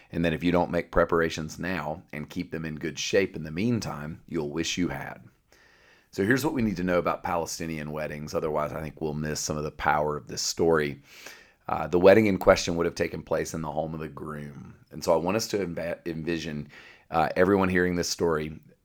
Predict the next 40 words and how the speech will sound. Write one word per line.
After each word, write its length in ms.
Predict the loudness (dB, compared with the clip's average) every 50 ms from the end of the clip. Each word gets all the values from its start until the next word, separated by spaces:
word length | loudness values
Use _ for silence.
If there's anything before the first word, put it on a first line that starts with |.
| _ -8
understood. 800 | -6 -4 -4 -4 -4 -4 -2 2 2 2 2 2 0 -4 -8 -10 -8
We 180 | -4 0 2 2
need 180 | 2 2 0 0
to 100 | -2 -2
envision 480 | 0 2 4 4 4 4 2 -2 -4
it 160 | -6 -8 -10 -8 -6
because 320 | -6 -4 -2 -4 -4 -4
we 120 | -4 -2 0
don't 280 | 2 2 2 2 0
understand. 680 | -2 -4 -6 -8 -8 -8 -8 -10 -10 -12 -12 -12 -14 -16 -18 _ -20 -20 -20 -20 -20 -20 -20 _ _ _ -6
Uh, 220 | -4 -4 -4 -6 -8 -12 -16 -20 _ _ _ _ _ _ _ _ -2
a 60 | -2
huge 320 | 2 4 4 4 4 4 4
crowd 300 | 4 6 6 6 4 2
would 120 | 0 -4
have 80 | -4 -4
gathered 360 | -4 -4 -2 -2 -2 -4 -6
at 80 | -8
the 60 | -12 -10
groom's 360 | -6 -6 -6 -6 -6 -6 -6
house, 340 | -6 -6 -6 -8 -8 -8 -8
spilling 380 | -4 0 2 2 2 2 2
out 180 | 0 -2 -2 -4
to 100 | -6 -8
the 80 | -8
street, 480 | -8 -8 -6 -2 0 0 0 0 -2 -2
waiting 260 | -2 -2 -2 -2 -6 -8
for 80 | -8
the 100 | -8 -6
wedding 320 | -6 -6 -6 -6 -6 -8 -8
feast 300 | -10 -10 -10 -10 -10 -10
to 40 |
begin. 600 | -10 -12 -10 -8 -6 -4 -4 -4 -4 -4 -6 -8 -12 -18 -20 -20 -20 -20 _ _ -6
The 80 | -4
groom 300 | 0 4 4 6 6 6
and 40 | 6
his 140 | 4 4 4
male 240 | 4 4 6 6 6
friends 720 | 4 2 0 0 0 0 0 -2 -4 -6 -8 -8 -8 -2
leave 360 | 0 2 2 4 2 0 -2